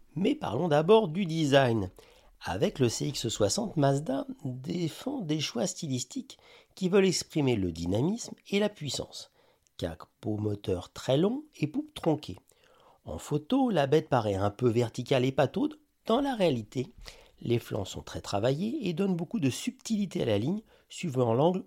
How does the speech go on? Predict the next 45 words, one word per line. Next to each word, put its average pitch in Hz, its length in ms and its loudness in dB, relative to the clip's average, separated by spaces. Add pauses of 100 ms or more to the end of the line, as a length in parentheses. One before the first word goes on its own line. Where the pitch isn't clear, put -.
où 180 100 4
l'on 120 120 4
pose 196 280 0
le 143 80 2
regard. 101 440 0 (600)
N'hésitez 104 540 0
pas 110 160 0
à 107 60 2
regarder 101 440 -2
la 87 160 -4
petite 98 360 -12
vidéo 92 440 -4 (120)
tour 147 140 0
de 143 120 4
caisse 135 240 0
que 123 120 -2
j'ai 104 140 -2
pu 131 140 -6
faire, 240 300 -4 (420)
elle 226 140 -4
vous 185 100 -4
donnera 165 300 -2
un 202 140 0
bon 143 260 2
aperçu 170 480 -6
de 165 140 -4
la 190 160 -4
subtilité 170 680 -8
au 240 100 -2
final 113 400 -4 (120)
des 107 80 -2
lignes 101 180 -2
du 127 120 -4
C - 140 -10
X - 180 -8
soixante. - 480 -12 (760)
Le 95 140 -2
Mazda 98 400 2
C 107 140 -4
X 104 180 -4
soixante 135 380 -2
affiche 139 300 -2
une 127 80 2
longueur 113 340 2
de 87 180 -8